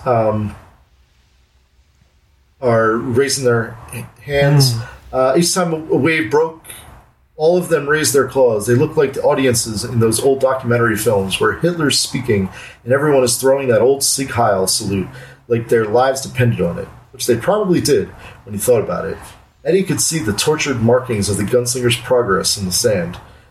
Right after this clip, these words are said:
Speaker 1: As Eddie watched, one of the horrors reached up lightning quick and snared a sneebird, <laughs> snared a seabird,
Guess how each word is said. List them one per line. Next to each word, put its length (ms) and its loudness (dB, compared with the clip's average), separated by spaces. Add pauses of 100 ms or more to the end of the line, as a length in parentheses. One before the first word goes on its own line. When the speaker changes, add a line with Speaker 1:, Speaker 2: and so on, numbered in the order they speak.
(160)
Speaker 1:
As 120 0
Eddie 160 0
watched, 340 0
one 80 0
of 60 -6
the 60 -10 (120)
horrors 480 0
reached 260 0
up 220 0
lightning 260 2
quick 280 0
and 100 -6
snared 800 0
a 20 -4
sneebird, 720 0 (540)
<laughs> 40 -18
snared 500 -2
a 40 -10
seabird, 640 -2